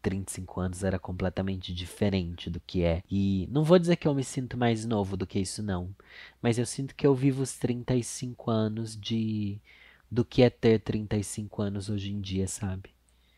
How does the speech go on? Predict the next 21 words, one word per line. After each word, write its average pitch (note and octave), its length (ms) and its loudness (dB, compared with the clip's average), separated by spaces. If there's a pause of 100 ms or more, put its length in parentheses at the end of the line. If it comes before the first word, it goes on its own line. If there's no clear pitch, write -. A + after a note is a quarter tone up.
(420)
Pelo G#2+ 180 -2
menos A2 260 -2
eu A2 100 0
tirei A2+ 380 4
aquela A2 320 4
culpa - 320 -2
de G2+ 120 -6
querer G#2 300 2
ser G#2 260 2
a G2+ 60 4
pessoa G2+ 320 -4
de G2 120 -4
trinta G2+ 360 -4
e F#2+ 60 0
cinco G2 340 -6
anos F2+ 240 -4
que - 140 -10
meus F#2 280 -4
pais F2 400 4
foram, B2 340 0
porque F#2 260 -2